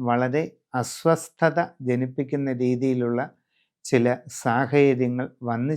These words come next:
ചേരുന്നതിനും സാധ്യതയുണ്ട്. ഗൃഹവാഹനാദി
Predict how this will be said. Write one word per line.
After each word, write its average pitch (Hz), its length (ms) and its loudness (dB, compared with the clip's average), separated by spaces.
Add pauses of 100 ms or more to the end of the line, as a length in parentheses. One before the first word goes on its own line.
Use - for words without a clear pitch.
ചേരുന്നതിനും 120 640 -2 (560)
സാധ്യതയുണ്ട്. 117 760 -2 (1040)
ഗൃഹവാഹനാദി 147 1200 4